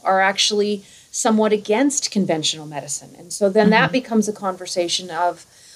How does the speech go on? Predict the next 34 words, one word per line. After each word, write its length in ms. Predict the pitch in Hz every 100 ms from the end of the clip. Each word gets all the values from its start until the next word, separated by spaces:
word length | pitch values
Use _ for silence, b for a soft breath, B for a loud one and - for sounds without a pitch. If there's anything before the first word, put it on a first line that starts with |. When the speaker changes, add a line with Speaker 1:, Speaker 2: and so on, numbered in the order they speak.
| B
Speaker 1:
you 100 | 214
know, 140 | 202 196
I 60 |
believe 380 | 190 196 202 208
that 100 | 196
all 220 | 190 214
these 200 | 226 220
systems 360 | - 208 202 196
of 100 | 185
medicine 380 | 185 180 - 170 -
can 400 | - 202 196 185
work 260 | 170 170
together. 560 | - 190 240 269 180 170
And 220 | 175 180 - _ _ -
Speaker 2:
This 180 | 339 -
podcast 640 | - 226 208 226 233 -
is 140 | 220 -
supported 440 | 208 247 285 277
by 160 | 196 170
Understood 680 | 226 247 269 - - 214 190
Explains. 840 | 202 - - 180 165 151 165 - - -
As 180 | 240 254
parents, 520 | - 294 285 247 220 -
we 80 |
are 100 | 233 -
often 400 | 240 311 330 302
having 360 | - - 233
to 60 | 208
figure 340 | 208 214 202
out 220 | 196 170 -
things 360 | 202 196 180
as 160 | 170 165
we 140 | 165
go, 400 | - 143 127 175